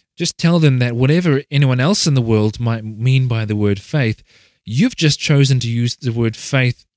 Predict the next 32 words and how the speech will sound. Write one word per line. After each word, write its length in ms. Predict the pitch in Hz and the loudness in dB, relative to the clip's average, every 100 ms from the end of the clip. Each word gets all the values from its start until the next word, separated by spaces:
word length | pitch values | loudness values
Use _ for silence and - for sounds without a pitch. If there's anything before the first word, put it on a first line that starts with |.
| - | -6
to 100 | 127 | -2
mean 280 | 120 117 | -2 -2
this. 400 | 143 214 - - - _ _ - _ | -2 -2 -4 -8 -10 _ _ -20 _
And 120 | 147 135 | -4 -2
if 120 | 131 | 0
anyone 320 | 170 208 170 | 0 2 2
else 260 | 143 143 - | 2 0 0
uses 420 | 127 123 117 107 | 0 2 -2 -4
it 140 | 110 - | -8 -6
in 100 | 117 | -4
another 400 | 110 113 160 196 | -2 0 2 2
way, 220 | 135 120 | 2 0
well, 160 | 117 147 | 0 0
that's 220 | 226 147 | -2 -4
their 200 | - 113 | -4 -4
business, 440 | 104 107 - 107 | -2 -4 -4 -6
but 180 | 104 120 | -6 -6
that 220 | 135 135 | -4 -4
doesn't 280 | 139 135 131 | -2 -2 -2
make 240 | 120 120 120 | -2 -4 0
you, 220 | 127 143 | 0 0
you 240 | - 131 143 | -2 0 0
wrong, 520 | 110 143 196 101 98 - _ - | 0 0 0 -4 -10 -16 _ -16
because 300 | - 131 123 | -4 0 2
you 100 | 143 | 2
can 140 | 175 156 | 2 2
define 400 | 127 - 120 117 | 0 -2 -4 -2
the 80 | |
term 360 | 117 - 113 110 | -4 -4 -4 -4
however 340 | 107 110 104 | -4 -4 -4
you 100 | 104 | -4
like. 380 | 104 117 98 - | -4 -4 -6 -14